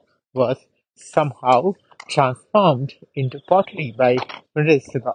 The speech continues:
earth becomes a pottery in, in that context. Now today, uh, that same earth has produced robots, right?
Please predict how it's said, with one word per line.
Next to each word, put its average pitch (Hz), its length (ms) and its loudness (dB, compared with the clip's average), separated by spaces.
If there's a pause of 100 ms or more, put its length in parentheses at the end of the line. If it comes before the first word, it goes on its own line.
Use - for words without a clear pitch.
(100)
earth 156 200 2
becomes 131 380 -10
a 156 60 -2
pottery 202 500 -2 (580)
in, 123 240 -12 (120)
in 120 180 -6
that 120 180 0 (520)
context. 220 360 -2 (680)
Now 127 200 -2 (100)
today, 139 580 0 (440)
uh, 127 280 -2 (100)
that 135 140 -4
same 202 440 0
earth 117 280 -4 (320)
has 123 280 -12
produced 127 720 -4 (420)
robots, 151 600 0 (560)
right? 123 320 -6